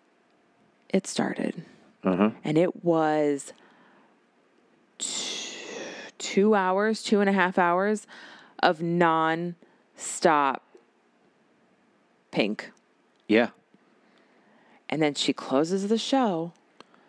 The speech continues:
Speaker 1: by flying over everybody. And that's the other thing. Like, she's in these, you know, she's in the, he does this, all the, all this acrobatic stuff, and she's still fucking singing
Speaker 2: Yeah.
Speaker 1: the whole time. Fucking amazing.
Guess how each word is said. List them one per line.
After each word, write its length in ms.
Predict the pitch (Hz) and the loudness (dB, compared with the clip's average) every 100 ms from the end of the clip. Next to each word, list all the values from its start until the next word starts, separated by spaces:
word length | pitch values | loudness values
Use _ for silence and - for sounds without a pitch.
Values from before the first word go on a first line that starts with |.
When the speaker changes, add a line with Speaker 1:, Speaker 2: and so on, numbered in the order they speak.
| - - _ - | -20 -20 _ -10
Speaker 1:
by 120 | 143 | -8
flying 540 | 139 - 151 160 208 220 | -8 -4 0 2 2 4
over 300 | 240 233 254 | 2 2 2
everybody. 760 | 269 233 185 135 135 139 160 - _ _ _ _ _ - - | 2 2 0 0 -2 -2 -6 -14 _ _ _ _ _ -14 -2
And 120 | 277 | 2
that's 140 | 339 | 2
the 100 | - | 2
other 140 | 349 302 | 2 2
thing. 220 | 339 302 | 0 0
Like, 160 | 185 147 | 0 -2
she's 320 | - 285 262 | 0 0 2
in 120 | 277 | 2
these, 280 | 254 208 - - - | 2 0 -4 -20 -6
you 100 | - | 2
know, 180 | 247 202 | 4 4
she's 260 | 202 226 196 | 2 0 2
in 160 | 226 | 2
the, 140 | 214 208 | 4 2
he 260 | 170 196 160 - | 2 0 -2 0
does 200 | 196 175 | 0 2
this, 160 | 175 | 0
all 160 | 185 180 | 2 2
the, 160 | 165 - | 0 0
all 160 | 139 185 | 2 2
this 160 | 170 | 0
acrobatic 600 | - 185 190 165 147 190 | 0 0 0 0 0 -2
stuff, 260 | - 160 147 | -4 -4 -2
and 140 | 147 | -2
she's 220 | - 208 | 0 0
still 400 | - - 311 330 - - - _ | 0 2 2 2 -2 -20 -20 _
fucking 520 | - 285 - 294 277 247 - | 0 2 2 0 0 -4 -10
singing 640 | - - 302 269 180 120 - - | -12 0 2 2 0 -2 -10 0
Speaker 2:
Yeah. 220 | 101 98 | 2 4
Speaker 1:
the 140 | 247 | 2
whole 520 | 240 214 247 247 247 233 _ - | 2 2 4 4 0 -4 _ -4
time. 560 | 214 214 185 127 - - _ _ - _ _ _ - - - | 2 4 2 -2 -6 -14 _ _ -20 _ _ _ -14 -14 -6
Fucking 340 | - 214 190 | -2 0 0
amazing. 520 | 151 - - - - | 0 -2 -2 -4 -6